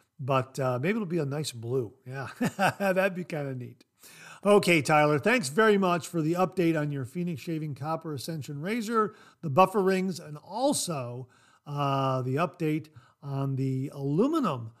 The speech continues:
Ascension from Phoenix Shaving that, uh, will be coming in a month or two in a brand new color. Thanks again.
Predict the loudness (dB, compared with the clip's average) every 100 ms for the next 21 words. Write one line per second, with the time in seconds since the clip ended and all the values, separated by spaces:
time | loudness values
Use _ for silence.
0 | _ _ -6 -2 -2 -2 -4 -6 -8 -10
1 | -8 -6 -6 -6 -4 -4 -4 -6 -8 -12
2 | -10 -8 -6 -6 -8 -10 -10 -10 -8 -6
3 | -6 -6 -8 -8 -6 -6 -6 -8 -8 -6
4 | -6 -6 -6 -8 -12 -12 -16 _ _ _
5 | 0 2 2 0 -2 -4 -6